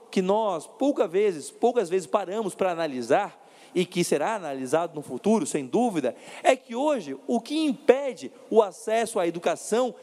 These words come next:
que é um direito fundamental garantido na Constituição, no seu artigo duzentos e cinco,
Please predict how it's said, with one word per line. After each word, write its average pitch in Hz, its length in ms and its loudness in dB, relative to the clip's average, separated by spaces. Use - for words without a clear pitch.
que 214 100 4
é 220 40 2
um 233 60 -6
direito 226 360 -6
fundamental 262 720 0
garantido 214 580 -2
na 196 140 -2
Constituição, 247 960 0
no 202 80 -8
seu 214 160 0
artigo 240 340 -4
duzentos 190 420 0
e 160 80 -8
cinco, 262 460 -2